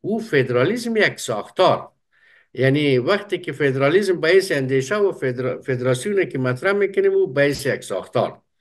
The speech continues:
یعنی فرق می‌کنه باز در او. یعنی شما، اه، نه ای که فدرالیسم به حیث یک اندیشه، به حیث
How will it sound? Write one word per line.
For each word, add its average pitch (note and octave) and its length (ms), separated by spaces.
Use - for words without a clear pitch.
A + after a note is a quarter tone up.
یعنی D#3 460
فرق G#3+ 380
می‌کنه F#2+ 380
باز F2+ 280
در G#2+ 100
او. G3+ 360
یعنی C#3 260
شما، F#3+ 640
اه، A2 340
نه B2+ 260
ای C4+ 300
که C3+ 140
فدرالیسم C3+ 800
به B2+ 80
حیث G3 240
یک B2 180
اندیشه، G#2 840
به A#2+ 80
حیث G#3 420